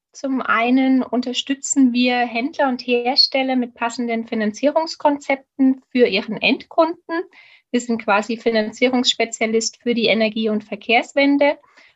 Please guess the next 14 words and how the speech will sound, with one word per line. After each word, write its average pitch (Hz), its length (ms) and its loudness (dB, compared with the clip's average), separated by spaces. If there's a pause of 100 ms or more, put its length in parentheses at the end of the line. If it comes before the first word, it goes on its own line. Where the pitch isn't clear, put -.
(120)
Und 277 260 6
der 254 120 2
zweite 214 440 0
Bereich 226 640 0
ist - 180 -16
unser 220 220 -6
Beratungsbereich, 214 920 -2
wo 220 100 -8
wir 220 80 0
konkret 226 540 -4
auch 220 160 -4
die - 100 -14
Unternehmen 220 720 2
unterstützen 247 1000 -4